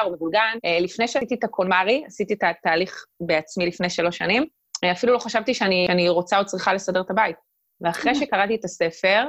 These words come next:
Speaker 1: ספר בעברית הוא נקרא "סוד הקסם היפני", הוא השפיע עליי עמוקות בדיוק במקום הזה, שאם תבחני את החפצים שלך, תוכלי להתקרב לעצמך.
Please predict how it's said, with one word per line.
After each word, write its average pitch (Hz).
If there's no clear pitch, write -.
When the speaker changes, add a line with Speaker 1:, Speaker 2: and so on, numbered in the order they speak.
Speaker 1:
ספר 214
בעברית 190
הוא 208
נקרא 185
"סוד 180
הקסם 180
היפני", 170
הוא 214
השפיע 269
עליי 269
עמוקות 196
בדיוק 170
במקום 233
הזה, 262
שאם 190
תבחני 196
את 277
החפצים 233
שלך, 330
תוכלי 214
להתקרב 190
לעצמך. 190